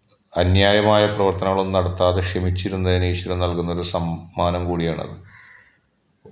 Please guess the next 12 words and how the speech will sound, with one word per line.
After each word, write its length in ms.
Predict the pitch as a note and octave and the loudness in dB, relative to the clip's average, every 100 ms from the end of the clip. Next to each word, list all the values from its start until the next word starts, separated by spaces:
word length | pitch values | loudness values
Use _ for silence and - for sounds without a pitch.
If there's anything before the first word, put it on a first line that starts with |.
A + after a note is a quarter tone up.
| F2+ | 0
ആരെയും 420 | F#2 G2 G#2 G#2+ | 4 4 4 4
ബുദ്ധിമുട്ടിക്കാൻ 560 | G#2+ G2+ G2+ G2+ G2+ G2 | 4 4 2 2 2 2
പോയിട്ടില്ല, 340 | G2 F#2 F#2 | 0 2 4
ആരിൽ 260 | F2+ F2+ F#2+ | 4 4 0
നിന്നൊന്നും 460 | G2+ G2 F#2+ F#2+ G2 | 0 0 0 0 0
അന്യായമായിട്ട് 800 | F2+ F2+ F#2 G2 F#2+ F#2 F#2 F#2+ F#2 F#2 F#2 F#2 _ _ | 0 2 2 2 0 -2 -2 -2 -2 -6 -10 -18 _ _
നേടാനും 420 | F2 F2 F#2 F#2+ | 0 2 4 2
നിങ്ങൾ 160 | F#2 F#2 | 2 2
പോയിട്ടില്ല. 440 | F2 E2 - C#2 C#2 - - _ _ _ _ - | 2 0 -4 -10 -10 -14 -20 _ _ _ _ 0
വളരെ 360 | F2+ F#2+ G#2 A2 G#2+ G#2+ - - _ _ _ _ _ _ _ _ _ - | 4 6 6 6 4 0 -8 -16 _ _ _ _ _ _ _ _ _ -8
സൗമ്യമായിട്ടും 1000 | - G2 G2 G2 A2+ A2 G#2 G2 G2+ G2+ | 0 2 2 2 2 4 4 2 -2 -2
വളരെ 320 | F#2+ F#2 | 2 2